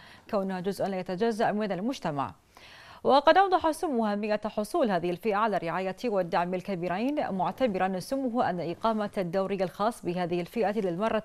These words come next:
الأولى يأتي ضمن إطار البرامج المعززة والدعم لقدراتهم واحتواء المبدعين منهم. وأكد سموه أن دعم هذه الفئة تحمل في طياتها المبادرات الإنسانية التي تحرص القيادة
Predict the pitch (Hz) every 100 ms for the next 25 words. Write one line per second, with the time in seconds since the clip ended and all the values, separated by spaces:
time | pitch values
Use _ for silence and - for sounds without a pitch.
0 | 202 185 311 269 247 285 - - - 285
1 | 320 320 302 302 277 277 370 370 233 226
2 | 226 214 214 - 180 170 165 226 220 208
3 | 254 185 175 214 190 202 190 196 190 175
4 | 226 269 240 294 359 - - - 247 277
5 | - 311 302 277 247 190 190 175 196 240
6 | 196 147 143 - _ - - - - 165
7 | 170 - 214 214 311 320 294 269 254 302
8 | 285 247 214 208 233 208 214 277 - 247
9 | 220 233 226 196 254 262 233 233 - 226
10 | 226 208 190 175 196 220 208 240 - 262
11 | 311 254 285 - - - 277 320 320 392
12 | 311 269 254 214 214 208 208